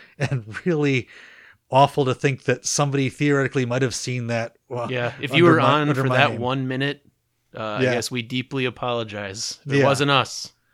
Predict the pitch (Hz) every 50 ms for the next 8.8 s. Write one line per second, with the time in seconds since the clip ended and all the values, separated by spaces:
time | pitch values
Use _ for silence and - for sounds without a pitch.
0 | _ - - 185 170 170 175 175 - 180 196 190 - - 175 160 156 147 - 170
1 | 156 - - 208 190 147 110 101 98 98 98 _ _ _ - 165 160 151 147 151
2 | 156 156 156 151 151 139 - - - - - _ _ - - - 170 170 - -
3 | - - 160 151 147 151 143 147 151 143 123 147 143 139 139 135 135 131 123 113
4 | - - 139 135 135 131 131 - - 143 143 147 - - 143 131 - 139 131 131
5 | 131 - - - 127 120 120 127 135 120 - _ - - - - _ - 135 135
6 | 127 127 - - 151 - - - 135 127 131 131 131 131 131 131 123 131 - -
7 | 135 131 127 139 135 - - 131 123 131 147 - - 131 117 - 123 123 120 -
8 | 156 170 160 - 143 - 139 123 120 120 - - 123 120 127